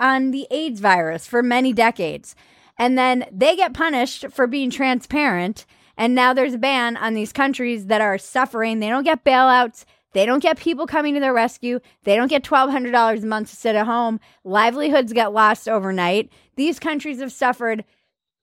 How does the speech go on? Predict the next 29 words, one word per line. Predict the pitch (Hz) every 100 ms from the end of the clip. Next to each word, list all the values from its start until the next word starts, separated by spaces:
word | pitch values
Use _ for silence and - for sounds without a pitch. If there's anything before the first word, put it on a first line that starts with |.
| _ _ 220 214
so | - - - 320 320 311 311 -
horrifically | 208 262 233 269 254 214 180 175 180 240 -
throughout | - 262 247 240
these | 254 226 196
lockdowns. | 202 208 - 180 180 196 202 -
And | 285
this | 339
is | 392 302
just, | 403 -
like, | 339 277
m-, | 226 214 - - -
medical | 208 208 240 311 330 320 294 254 - _ _ _ _ _ _ _ _ _
tyranny | - 294 330 330 285 247
that | 233
affects | 208 - 254 262 262 -
the | 220 202 185 -
poorest | 277 311 320 - -
people | 320 247 247 -
always | 311 349 202 190
in | 233 233
every | 247 294 320
country, | 254 226 208 247
but | 240 254
in | 254
particular | 277 - 294 311 254 233
in | 233 240
the |
developing | 233 226 226 220 220 220
world. | 240 170